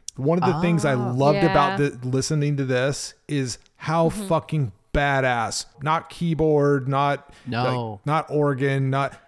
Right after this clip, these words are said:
Speaker 1: rock and roll piano is fucking badass.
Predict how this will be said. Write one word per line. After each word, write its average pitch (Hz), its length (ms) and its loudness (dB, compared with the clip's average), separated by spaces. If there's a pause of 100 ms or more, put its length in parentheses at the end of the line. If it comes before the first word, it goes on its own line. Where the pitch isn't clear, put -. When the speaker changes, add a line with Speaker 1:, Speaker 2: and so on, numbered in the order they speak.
(120)
Speaker 1:
rock 151 400 0
and 151 140 0
roll 135 200 2
piano 113 760 -6 (400)
is 120 260 -2
fucking 135 840 -4 (140)
badass. 107 760 -4